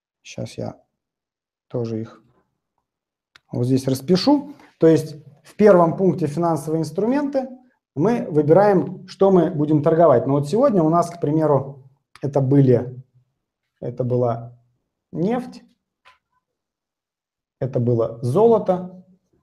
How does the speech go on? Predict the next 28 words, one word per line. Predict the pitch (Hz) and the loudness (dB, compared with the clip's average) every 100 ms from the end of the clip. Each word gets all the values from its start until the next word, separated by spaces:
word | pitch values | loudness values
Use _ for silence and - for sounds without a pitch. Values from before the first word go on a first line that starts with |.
| _ - | _ -4
это | 165 170 135 | -2 0 0
был | 127 131 131 - - - _ _ _ _ _ _ _ _ _ _ _ _ _ _ - | 0 -2 -8 -18 -20 -20 _ _ _ _ _ _ _ _ _ _ _ _ _ _ -4
доллар-рубль. | 127 131 123 127 - 120 113 95 - - _ | 2 4 4 2 0 0 0 -2 -12 -18 _
То | - | 2
есть | 131 120 - - - | 2 2 -8 -18 -8
тоже | - 160 131 | 2 4 4
у | 135 | 4
нас | 139 135 - - - _ _ _ _ _ _ _ - | 2 0 -10 -16 -20 _ _ _ _ _ _ _ -2
есть | 143 160 139 | 4 4 4
определенные | 127 139 143 131 127 - - - _ | 4 4 6 6 4 -2 -14 -20 _
ограничения. | - 131 165 170 - 269 196 | -6 0 4 2 2 2 4
То | 143 | 2
есть | 135 | 2
если | 160 147 | 0 0
у | |
нас | 147 143 | -2 -2
восемь | 151 156 143 | 0 -2 0
инструментов | 135 143 147 143 131 | -2 0 0 0 -4
в | |
списке, | - 220 240 - | -6 -6 -4 -2
это | 117 143 - | -4 -6 -4
не | 131 | -2
значит, | 139 180 - | 0 -2 -2
что | 156 | 0
мы | 160 147 - - _ | 0 0 -6 -20 _
будем | 135 147 135 | 0 2 4
по | 139 | 2
всем | 139 165 147 - | 0 -2 -2 -4